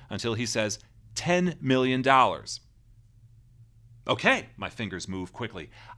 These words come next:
I'm in. Seconds go by that seem like minutes. Then, "Our employer is displeased that you don't own a suit.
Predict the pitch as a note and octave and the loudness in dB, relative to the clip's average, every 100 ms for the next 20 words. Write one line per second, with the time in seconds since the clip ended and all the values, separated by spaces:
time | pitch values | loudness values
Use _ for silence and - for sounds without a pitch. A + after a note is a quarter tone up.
0 | - C#3+ D#3+ E3+ C#3 - - - _ _ | 2 6 6 4 -4 -8 -16 -20 _ _
1 | _ _ _ _ _ _ _ - A#2 A2+ | _ _ _ _ _ _ _ 0 0 0
2 | G2 - G2 F#2+ F2 A#1 D2+ - G2+ F2 | -4 -2 -2 0 -2 -2 -6 -6 -4 -2
3 | E2 - E2+ F#2 D#2+ - - - _ _ | -4 -4 -2 -2 -4 -8 -12 -12 _ _
4 | _ _ - _ - - G#2 A2+ E3 - | _ _ -20 _ -20 -4 0 2 0 -10
5 | - - - _ - - - _ _ _ | -20 -20 -20 _ -20 -20 -20 _ _ _
6 | _ _ _ _ _ _ - D3 F3 F3 | _ _ _ _ _ _ 2 6 6 4
7 | - B3 B3 G#3 D#3 D3+ E3 - - E3+ | 0 2 4 2 0 -4 -4 -6 -6 -2
8 | D#3+ A2+ D#2 C#2 - - G#2 A#2+ F#2+ B2+ | 0 0 -4 -8 -10 -6 -4 -4 -2 0
9 | C3 A#2+ A#2+ A#2 G#2 - - A2+ - - | 0 -4 -4 -2 -2 -4 -4 -4 -4 -12